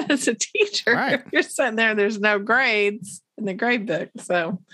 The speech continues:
Speaker 1: yeah, I think, I think that pressure is what causes teachers sometimes to just forego the process and just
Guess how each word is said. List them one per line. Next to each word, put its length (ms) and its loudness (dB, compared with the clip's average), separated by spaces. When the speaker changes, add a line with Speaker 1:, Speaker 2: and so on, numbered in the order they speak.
Speaker 1:
yeah, 200 4
I 60 0
think, 340 0
I 120 4
think 260 2
that 180 0
pressure 500 2
is 420 0
what 280 0
causes 520 0
teachers 540 0
sometimes 720 0
to 120 4
just 260 2
forego 460 2
the 100 0
process 800 -2
and 140 4
just 420 0